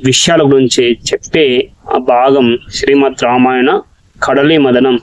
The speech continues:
అనే సిరీస్. ఇది రామాయణంను, రామాయణంలో ఫస్ట్ నుంచి లాస్ట్ వరకు, అంటే రామాయణం బాలకాండ నుంచి ఉత్తరాఖండ వరకు సాగిపోయేటువంటి సిరీస్ ఇది.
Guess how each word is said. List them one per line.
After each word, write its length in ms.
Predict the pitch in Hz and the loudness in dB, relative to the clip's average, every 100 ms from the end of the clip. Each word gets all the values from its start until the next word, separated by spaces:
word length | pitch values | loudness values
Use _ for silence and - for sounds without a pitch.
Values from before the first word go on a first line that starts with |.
| 139 | -2
అనే 140 | 151 | -2
సిరీస్. 460 | 147 135 117 110 - - - - - - | 0 -2 -2 -2 -8 -18 -20 -18 -20 -6
ఇది 460 | 143 165 160 135 131 - _ - - - | -2 0 2 2 0 -4 _ -20 -16 -4
రామాయణంను, 960 | 120 123 143 165 165 160 151 156 143 139 139 | -2 0 2 2 2 2 2 2 2 2 0
రామాయణంలో 680 | 131 147 156 147 147 147 | 0 2 2 2 2 2
ఫస్ట్ 440 | 123 - 147 - - | 0 -2 -2 0 2
నుంచి 520 | 202 185 - 190 - - _ _ 139 | 2 2 2 0 0 -8 _ _ -2
లాస్ట్ 420 | 135 147 156 160 | 2 2 0 0
వరకు, 400 | 135 127 131 - _ _ _ _ - | 0 0 -2 -2 _ _ _ _ -4
అంటే 180 | 139 190 | 0 0
రామాయణం 540 | 135 131 151 139 120 | 0 2 2 2 2
బాలకాండ 500 | 123 135 151 156 147 | 2 2 0 0 2
నుంచి 480 | 147 147 143 220 226 _ _ _ - | 2 2 2 2 0 _ _ _ -2
ఉత్తరాఖండ 580 | 143 202 208 165 147 | 0 0 0 2 2
వరకు 540 | 135 127 127 - 120 - _ _ - - - | 2 2 0 0 0 0 _ _ -20 -20 -8
సాగిపోయేటువంటి 1120 | - 139 160 185 175 160 147 143 - 127 131 | -2 0 2 2 2 0 2 2 2 2 0
సిరీస్ 500 | - 139 131 131 - | 0 0 0 0 0
ఇది. 220 | 117 127 | 0 0